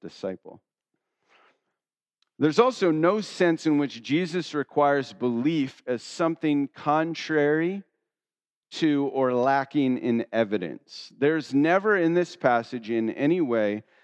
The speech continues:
the false assumption that if we have more faith, we'll ask fewer questions.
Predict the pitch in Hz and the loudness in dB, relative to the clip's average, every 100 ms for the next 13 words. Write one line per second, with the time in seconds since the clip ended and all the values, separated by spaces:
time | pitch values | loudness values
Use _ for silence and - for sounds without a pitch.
0 | _ 123 - 139 151 - 151 - 151 135 | _ -6 0 0 0 -4 -10 -2 0 0
1 | - 123 113 120 123 - 139 135 120 113 | -4 -4 -2 -2 -2 -4 0 0 0 -2
2 | 123 160 202 185 - 190 131 120 - 120 | 0 2 2 -2 -2 0 0 -4 -6 -4
3 | 131 98 120 113 - - 143 117 101 107 | -2 0 0 -2 -10 -6 -2 -2 -4 -8
4 | 80 - - _ _ | -10 -12 -20 _ _